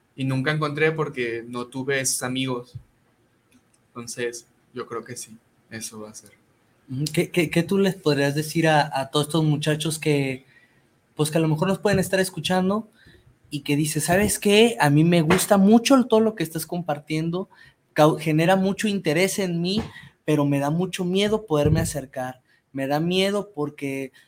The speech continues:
Speaker 2: este, a lo me-, hay, hay compañeros que sienten miedo de sentirse rechazados, de sentir como, como, 'Oye, oye, tú no'".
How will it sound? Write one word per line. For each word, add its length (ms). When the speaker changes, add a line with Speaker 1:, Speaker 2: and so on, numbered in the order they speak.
Speaker 2:
este, 840
a 100
lo 80
me-, 100
hay, 360
hay 180
compañeros 440
que 100
sienten 400
miedo 360
de 120
sentirse 500
rechazados, 760
de 100
sentir 460
como, 420
como, 400
'Oye, 300
oye, 280
tú 160
no'". 320